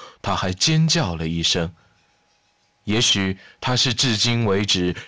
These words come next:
意外死亡卧轨的最痛苦的一个人。火车最后一节车厢在他身后缓缓地停了下来，轨道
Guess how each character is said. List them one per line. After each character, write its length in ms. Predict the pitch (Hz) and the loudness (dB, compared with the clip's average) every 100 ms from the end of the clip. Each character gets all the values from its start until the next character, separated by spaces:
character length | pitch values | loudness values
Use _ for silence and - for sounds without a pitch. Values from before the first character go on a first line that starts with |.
| - | -6
意 220 | 131 104 | -2 0
外 200 | 92 92 | 2 0
死 280 | 90 - 98 | 0 0 0
亡 260 | 90 90 101 | 2 0 -2
卧 280 | 113 98 92 | -2 0 0
轨 300 | - 92 87 | 0 0 0
的 160 | 87 90 | -2 -4
最 380 | - 151 110 | -2 0 0
痛 360 | 92 107 135 104 | -2 -4 -2 -4
苦 280 | 85 87 76 | -6 -6 -6
的 140 | 78 78 | -6 -6
一 240 | 82 82 | -6 -6
个 140 | 90 85 | -6 -4
人。 260 | 80 80 82 _ - - - - - - | -4 -6 -10 _ -20 -20 -20 -20 -20 -20
火 300 | - 120 110 | -4 0 2
车 500 | 104 127 127 127 127 - | 2 2 2 2 0 -4
最 240 | - 120 95 | -2 0 0
后 280 | 113 107 92 | 2 0 2
一 160 | 98 | 0
节 200 | 90 95 | 0 0
车 260 | 95 - 117 | 0 0 0
厢 400 | 110 123 139 139 _ | 2 2 -2 -4 _
在 280 | - 107 95 | -4 0 0
他 160 | 98 104 | 0 0
身 300 | - 123 131 | 0 0 0
后 240 | - 82 | 0 -2
缓 320 | - 82 110 | -2 -2 -2
缓 240 | - 82 80 | -2 -2 -2
地 100 | 80 | -4
停 300 | - 85 101 | -4 -4 -2
了 100 | 107 | -2
下 280 | 98 82 | -2 -2
来， 280 | 73 73 73 - _ _ _ _ _ _ - | -4 -4 -6 -12 _ _ _ _ _ _ -4
轨 280 | 95 87 80 | 0 0 0
道 320 | 95 90 | 0 0